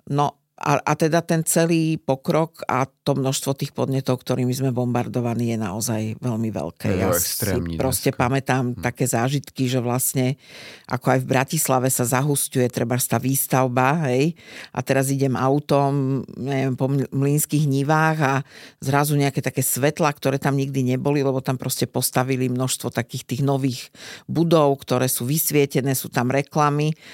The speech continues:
Speaker 1: a človek zostane úplne až zmetený, že či teda ide správne, už potom len podľa tej bielej čiary sa ako keby drží, hej.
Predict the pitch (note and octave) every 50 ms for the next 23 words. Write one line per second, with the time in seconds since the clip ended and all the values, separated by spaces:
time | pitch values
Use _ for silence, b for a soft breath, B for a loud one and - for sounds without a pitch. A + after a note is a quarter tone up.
0 | B B B B - B2+ - - D3+ D3 D3 C#3+ C#3+ D3 D3 - - D3+ C#3+ C#3+
1 | C#3 C3+ C3+ - D3+ C#3 C#3 C3 C3+ D3 D3 C#3+ D3 C#3+ C#3+ - C#3 C3+ C3 B2+
2 | B2+ B2 - - - - - C3 C#3 C3 B2+ B2+ C#3 C3 - - - - A#2 A2+
3 | B2+ C3+ D3 D3+ C#3+ B2 - - C3+ - - C3+ C3+ C3+ B2+ - C3+ C3+ C#3+ C#3
4 | - - C3 B2+ C#3 C3+ C3+ C3+ C#3 C3+ - - B2+ A#2+ A#2+ B2 A#2 - - C3
5 | B2+ B2 B2 - B2 - - C3 C3 C#3 C3+ B2+ C3 C3+ A#2+ C3+ E3+ A3 A3 D#3
6 | C#3 C3+ E3+ F#3+